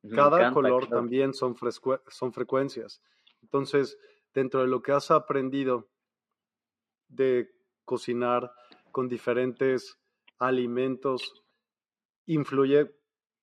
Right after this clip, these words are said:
Speaker 2: pues, de más el color, porque el color es frecuencia. ¿Me podrías, como por ejemplo,
Speaker 1: Ujú.
Speaker 2: explicar ciertos colores de comidas, eh, y sus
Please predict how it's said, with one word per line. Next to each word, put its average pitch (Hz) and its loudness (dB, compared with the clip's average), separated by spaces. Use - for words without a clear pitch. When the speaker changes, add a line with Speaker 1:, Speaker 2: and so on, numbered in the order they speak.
Speaker 2:
pues, 110 -8
de 113 -6
más 131 0
el 131 -4
color, 175 4
porque 123 -4
el 113 -6
color 135 2
es 127 -6
frecuencia. 135 -2
¿Me 143 -2
podrías, 143 0
como 131 -4
por 120 -4
ejemplo, 131 -4
Speaker 1:
Ujú. - -2
Speaker 2:
explicar 127 -2
ciertos 139 0
colores 131 2
de 127 0
comidas, 131 2
eh, 127 0
y 147 -4
sus 123 -4